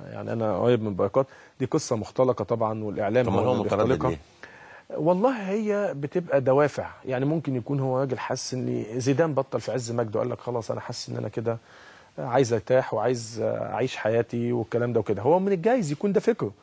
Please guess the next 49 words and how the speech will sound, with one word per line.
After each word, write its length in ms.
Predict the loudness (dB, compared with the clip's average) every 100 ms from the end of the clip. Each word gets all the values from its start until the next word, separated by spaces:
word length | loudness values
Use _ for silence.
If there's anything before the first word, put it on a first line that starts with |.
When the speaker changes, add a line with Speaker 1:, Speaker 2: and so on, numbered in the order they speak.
| -12
Speaker 2:
مم. 220 | -8 -6 -2
Speaker 1:
ان 100 | -2
خلاص 320 | 2 2 2
انا 300 | 0 0 -2 -6 -16 -12
حاسس 300 | -8 -6 -4
اني 220 | -2 -2 -6 -20 -16 0
ضغوط، 280 | 2 4 4
ضغوط، 320 | 4 2 2
ضغوط 280 | 2 2 2 0
طول 100 | 2
الوقت، 240 | 4 2 0
فحاسس 280 | -12 -8
ان 80 | -4
انا 120 | 0
عايز 180 | 0 0
ارتاح، 400 | 0 0 -4 -6 -16 -6
انما 120 | 0
هي 40 | 0
Speaker 2:
مم. 60 |
Speaker 1:
القصه 300 | 0 -2 -2
مش 120 | -6 -4
قصه 300 | -4 -2 -2
اعلاميه 380 | 0 0 2
ولا 120 | 0 -2
الكلام 300 | -2 -2 -2
ده 80 |
كده 180 | -4 -4
خالص، 380 | -2 -2 -4 -8
والله 200 | -4 -2
يعني 280 | -2 0 0
انا، 200 | 2 2
انا 200 | 2 2 -4 -20 -20 -10
من، 220 | -6 -4
من، 420 | -4 -8 -10 -10 -10 -12 -12 -10
من 120 | -6
يعني 260 | -4 -2 -2
من، 260 | -2 -4 -8 -14 -20 -20 -12 -2
من 120 | 0
كلامي 340 | 4 4 4 4
معاه 200 | 2 0
وكده، 400 | 0 -2 -2 -2
انا 80 | 0
عارف 180 | 0
ان 100 | -2
الامور 200 | -4 -2
دي 120 | -2 -2
كلها 200 | 2 2
امور 180 | 0
مختلقه، 500 | -4 -2 0 2 0